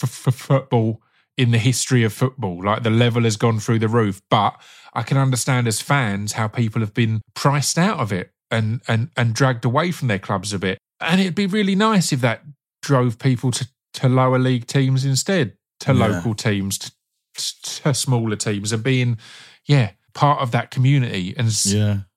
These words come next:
Speaker 1: seeing all the old boys who've been, been going s-, s-, s-, since the sixties and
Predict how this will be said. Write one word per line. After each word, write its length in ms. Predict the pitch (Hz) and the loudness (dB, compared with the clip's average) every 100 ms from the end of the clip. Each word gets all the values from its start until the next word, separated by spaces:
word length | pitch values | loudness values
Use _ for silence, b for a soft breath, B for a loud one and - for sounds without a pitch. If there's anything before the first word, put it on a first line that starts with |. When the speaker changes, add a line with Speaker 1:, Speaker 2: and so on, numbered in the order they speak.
| _ - | _ -6
Speaker 1:
seeing 360 | - 147 139 | 0 2 4
all 100 | 120 | 2
the 100 | 107 | 2
old 220 | 101 98 98 | 2 0 0
boys 320 | 107 98 95 | 2 2 0
who've 100 | 101 | 0
been, 240 | 101 98 - | 0 -2 -2
been 160 | 104 | -4
going 340 | 95 104 98 92 | 0 0 0 -2
s-, 220 | 87 - - _ - | -4 -6 -8 _ -6
s-, 280 | 131 - - - | -4 -4 -8 -8
s-, 160 | - 151 | -8 -6
since 260 | - 120 107 | -2 -2 -2
the 80 | 101 | -2
sixties 460 | - 110 - 104 | -4 -4 -4 -4
and 60 | 98 | -2